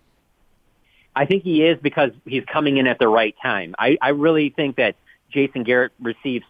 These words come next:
too much criticism, uh, for the way that being too boring in that offense, when, 'cause I think it was the perfect fit when you were gonna bring in a rookie quarterback like Dak Prescott, and he kinda eased him in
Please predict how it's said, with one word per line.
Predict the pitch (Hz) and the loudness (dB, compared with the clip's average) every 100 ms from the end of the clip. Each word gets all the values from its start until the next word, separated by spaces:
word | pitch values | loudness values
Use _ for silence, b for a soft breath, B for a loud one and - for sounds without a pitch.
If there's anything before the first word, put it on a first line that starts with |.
| - | -6
too | 143 | -2
much | 123 - | -2 -4
criticism, | - 127 117 - 131 139 139 135 b b _ | -2 0 0 0 0 0 -2 -6 b b _
uh, | 110 104 95 - | 0 2 2 0
for | 143 | 0
the | 113 113 | 2 2
way | 120 117 113 | 4 4 4
that | 120 117 107 | 2 0 -2
being | 123 113 113 104 | 0 0 0 -4
too | - 131 | 0 0
boring | 107 113 110 110 | 2 2 2 0
in | 107 | -2
that | 107 | -2
offense, | 104 107 110 123 - | 0 0 0 -4 -6
when, | 117 - | -10 -8
'cause | - 117 | -4 -2
I | 139 | -2
think | 156 | -2
it | 120 | -4
was | 110 | -4
the | 104 | -4
perfect | - 147 143 123 - | -4 -2 -2 -4 -6
fit | - 104 85 _ b _ | -2 -2 -2 _ b _
when | 113 113 | -2 2
you | |
were | 113 | 2
gonna | 110 | 2
bring | 104 113 | 0 0
in | 117 | 0
a | 104 | 0
rookie | 107 107 | 0 -2
quarterback | - 117 104 95 95 | -2 0 0 0 0
like | 101 85 | -2 -2
Dak | 101 98 | 0 0
Prescott, | - 104 95 - 85 - | 0 -4 -2 -2 -2 -2
and | 95 | 0
he | 98 | -2
kinda | 101 117 110 - | -2 -2 -2 0
eased | 113 120 113 | 2 2 0
him | 110 | 0
in | 110 107 107 | 0 0 -2